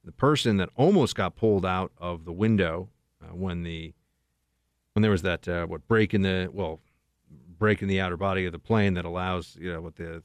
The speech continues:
compression in the air and you get sucked out of the plane. We've all seen it happen in movies. Um, they were able to keep her in the plane, but tremendous poise from Tammy Jo, uh, Schultz,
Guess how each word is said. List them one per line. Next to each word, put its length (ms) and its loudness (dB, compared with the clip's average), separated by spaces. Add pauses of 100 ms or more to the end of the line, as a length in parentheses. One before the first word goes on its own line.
compression 480 0
in 80 0
the 160 0
air 340 4
and 140 -4
you 80 -12
get 160 -16
sucked 260 -4
out 80 2
of 80 -2
the 60 -8
plane. 300 -2
We've 120 -4
all 140 -4
seen 180 -6
it 80 -6
happen 260 -6
in 120 -12
movies. 420 -4 (720)
Um, 400 -10 (100)
they 160 2
were 120 4
able 160 4
to 80 -4
keep 240 -2
her 120 0
in 200 4
the 40 2
plane, 480 -12 (140)
but 340 0 (160)
tremendous 880 2
poise 760 -2
from 320 -6
Tammy 360 0
Jo, 440 -6 (120)
uh, 200 -10
Schultz, 500 -4